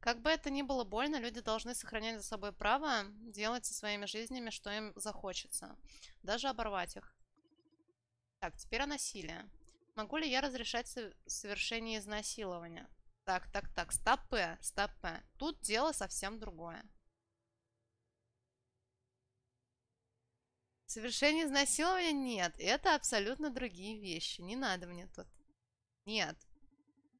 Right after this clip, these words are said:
Общество пытается бороться с этим уже долгое время и до сих пор не приблизилось к какому-либо решению.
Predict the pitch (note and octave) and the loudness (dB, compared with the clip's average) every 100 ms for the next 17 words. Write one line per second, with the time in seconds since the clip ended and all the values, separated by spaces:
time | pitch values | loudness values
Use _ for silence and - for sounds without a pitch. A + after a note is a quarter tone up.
0 | - - A3 B3+ - D#4 - - C#4 D4 | -18 -2 -2 0 -2 -2 -2 4 4 4
1 | C4 A#3+ A#3+ C4 C4 B3 - B3 G#3+ G3 | 0 0 0 -2 -2 -2 -2 -4 -6 -2
2 | A#3 A3 G#3 F3+ A3+ D#4+ A#3+ G#3 - - | -2 -2 -4 0 0 0 -2 -2 -4 -4
3 | A#3 C4+ A#3 G3 A3+ B3 B3 - - - | -4 -4 -6 -6 -6 -4 -4 -6 -8 -6
4 | B3 A#3 G#3+ A#3+ - - F#3 E3+ E3+ | -2 -2 -4 -4 -4 -4 -4 -6 -10